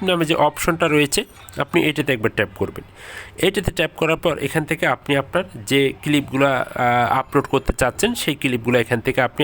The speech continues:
আপলোড করে দিবেন, ঠিক আছে? তো আমি এখান থেকে ছয়, মানে ছয়টা ক্লিপ নিয়ে নিলাম, just আপনাদেরকে দেখাচ্ছি,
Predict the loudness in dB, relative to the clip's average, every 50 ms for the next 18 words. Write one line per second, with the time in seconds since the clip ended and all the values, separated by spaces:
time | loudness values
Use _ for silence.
0 | 0 0 -2 -4 0 0 0 0 0 -8 -16 -18 -20 -20 -14 0 0 0 0 2
1 | -2 -4 -4 -6 -8 -6 -6 -4 -2 -2 -2 -6 -8 -10 -12 -20 -20 -8 0 0
2 | 2 4 4 2 2 2 0 -4 0 2 2 0 2 2 2 4 4 4 2 2
3 | 0 -2 0 0 0 0 0 0 0 0 0 2 0 0 0 -2 -6 -4 -2 0
4 | 0 0 -2 -4 -12 -8 0 2 2 2 2 2 2 0 0 0 -2 0 0 0
5 | 2 2 -2 0 0 0 0 2 0 0 0 0 0 0 -2 -6 -4 -6